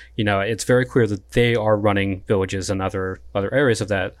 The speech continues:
of that region. So it's very clear that they are running schools there, they're running services, um, at some parts in, you know, central Burkina, as well as, you know, some rural parts of central Mali, where they are exerting their influence over the community. Um,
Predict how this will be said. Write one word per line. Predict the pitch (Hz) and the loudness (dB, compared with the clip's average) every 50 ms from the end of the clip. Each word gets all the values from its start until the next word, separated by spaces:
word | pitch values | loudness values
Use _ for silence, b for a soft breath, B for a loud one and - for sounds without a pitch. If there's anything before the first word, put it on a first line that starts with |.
| _ | _
of | 123 101 104 | -8 -4 -4
that | 104 - 110 | -4 -2 0
region. | 127 131 113 107 92 92 | -2 -2 -2 -2 -4 -6
So | - - 107 | -4 -4 -4
it's | 107 - | -4 0
very | - 127 131 135 | 0 2 0 2
clear | - 135 127 113 | 0 0 0 0
that | 104 101 - | 0 -2 -4
they | - 107 | -2 0
are | 113 117 | 0 0
running | 107 110 110 110 110 | 0 0 -2 -2 -4
schools | - - - 110 110 - - | -4 -2 0 0 0 0 0
there, | 107 101 101 | 0 -2 0
they're | 92 104 107 110 | 0 -2 -2 0
running | 113 113 107 107 104 | 0 -2 -2 -2 -4
services, | - - 104 98 98 95 - 107 98 101 - - B B B B B B B B B | -4 -4 -4 -4 -4 -6 -6 -6 -6 -6 -6 -8 B B B B B B B B B
um, | - 104 101 101 98 98 98 98 98 98 | -2 0 2 2 2 0 0 -2 -4 -4
at | 101 101 113 107 107 92 98 | -6 -6 -6 -6 -8 -8 -6
some | - - - 123 107 | -6 -2 0 0 0
parts | - - 113 107 101 - | 0 2 0 0 0 0
in, | 110 101 98 98 98 90 - - | -4 -4 -4 -6 -6 -8 -8 -8
you | 175 135 | -6 -6
know, | 101 90 90 | -4 -4 -4
central | - - - - 120 113 110 - 117 107 107 104 101 | -2 -2 0 2 2 0 0 0 2 2 2 2 0
Burkina, | - 120 107 - - 117 107 107 107 104 101 101 | -2 -4 -6 -2 -2 0 2 2 2 2 2 -2
as | 98 - | 0 2
well | 123 127 131 | 2 4 4
as, | 123 113 110 120 - | 4 2 -2 -6 -10
you | 123 | -8
know, | 110 101 95 | -8 -6 -4
some | - - 104 | -4 -4 -2
rural | 101 107 113 110 104 | 0 2 2 2 2
parts | - - 104 104 - - | 0 -2 -2 -2 -2 -4
of | 104 | -6
central | - - 110 - 104 98 101 | -6 -6 -4 -2 -4 -2 0
Mali, | 117 139 147 113 101 98 104 B B B B B B B | 0 0 2 0 0 -4 -6 B B B B B B B
where | - 113 110 107 104 104 101 - - - | -2 0 2 4 2 2 0 -6 -14 -18
they | 131 117 110 110 - 123 143 147 | -16 -14 -8 0 2 4 4 4
are | 127 113 113 | 4 4 2
exerting | 110 107 101 117 110 107 107 101 | 2 2 2 2 2 2 2 0
their | 101 95 | 0 0
influence | 98 113 - - - 98 90 95 92 | -2 -4 -6 -6 -6 -6 -4 -4 -4
over | 98 104 104 95 101 98 98 95 | -2 -2 -2 -2 -2 -2 -4 -4
the | 92 - - - - | -8 -12 -16 -18 -14
community. | - - 104 120 120 104 95 92 90 101 - B B B B B B B - | -8 -4 -2 0 0 0 -2 -4 -6 -6 -8 B B B B B B B -2
Um, | - 110 107 104 101 98 95 92 92 90 | 0 2 2 2 2 2 0 -2 -4 -6